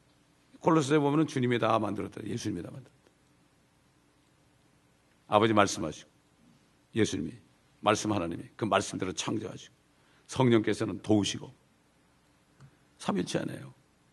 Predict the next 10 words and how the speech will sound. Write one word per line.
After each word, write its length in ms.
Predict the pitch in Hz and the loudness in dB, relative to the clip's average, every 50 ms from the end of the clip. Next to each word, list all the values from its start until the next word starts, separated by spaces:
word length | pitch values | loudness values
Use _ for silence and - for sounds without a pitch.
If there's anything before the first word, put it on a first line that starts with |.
| _ - | _ 4
그러니까 300 | - 220 190 139 113 - - - - - _ _ _ _ _ _ _ _ _ _ _ _ _ _ _ _ _ _ _ _ _ _ _ _ _ _ _ _ _ _ _ | 4 6 6 6 2 -2 -12 -20 -20 -20 _ _ _ _ _ _ _ _ _ _ _ _ _ _ _ _ _ _ _ _ _ _ _ _ _ _ _ _ _ _ _
하나님이 540 | - - - - 214 208 208 214 220 226 226 | -12 -6 0 6 8 10 10 10 10 8 8
셋이기 600 | 208 - 214 - 202 175 131 180 196 180 190 180 | 6 8 6 8 8 6 4 2 2 0 0 2
때문에 680 | - 196 190 190 190 185 190 208 226 247 285 - - - - - _ _ _ _ _ - | 4 4 4 6 6 6 6 8 8 8 8 6 2 -4 -14 -20 _ _ _ _ _ -8
창조물도 1300 | - - - 214 202 208 208 208 190 202 202 196 196 196 190 180 214 226 233 254 - - - - - _ _ _ _ _ _ _ _ _ _ _ _ - | -4 2 6 8 8 8 8 6 6 6 6 6 4 4 6 8 10 12 10 10 8 2 -10 -16 -20 _ _ _ _ _ _ _ _ _ _ _ _ 6
다 200 | 117 123 143 156 | 10 10 10 10
셋으로 420 | 156 - 160 147 110 143 139 131 | 10 8 4 4 6 6 4 6
됐다. 520 | 113 117 107 - - 104 85 82 82 78 69 71 - - _ _ _ _ _ _ _ _ _ _ _ _ _ _ _ | 4 4 4 4 0 -2 -2 -2 -10 -14 -16 -20 -20 -20 _ _ _ _ _ _ _ _ _ _ _ _ _ _ _
셋으로 400 | - - 127 113 - 113 98 92 | -4 -2 0 0 0 -2 -4 -4
됐다. 460 | 85 95 80 - - - 151 139 - | -6 -8 -14 -16 -16 -20 -20 -20 -20